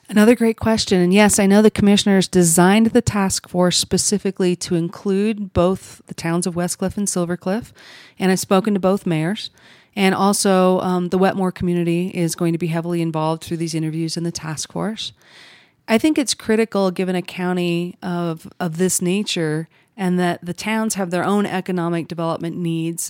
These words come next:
that are similar to and, and should be coordinated with, but are different than the county as a whole, that that communication should be very clear and very open. I have not had a chance yet to take a look at,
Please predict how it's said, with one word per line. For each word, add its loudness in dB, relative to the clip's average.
that -6
are -2
similar -2
to -2
and, -4
and 0
should -2
be -2
coordinated 0
with, -2
but -2
are 0
different 0
than -2
the -8
county -2
as -4
a -8
whole, 0
that 0
that 0
communication -2
should -2
be -2
very 0
clear -6
and -4
very -6
open. -8
I 2
have 2
not 0
had -4
a -6
chance -4
yet -4
to -10
take -6
a -4
look -2
at, -6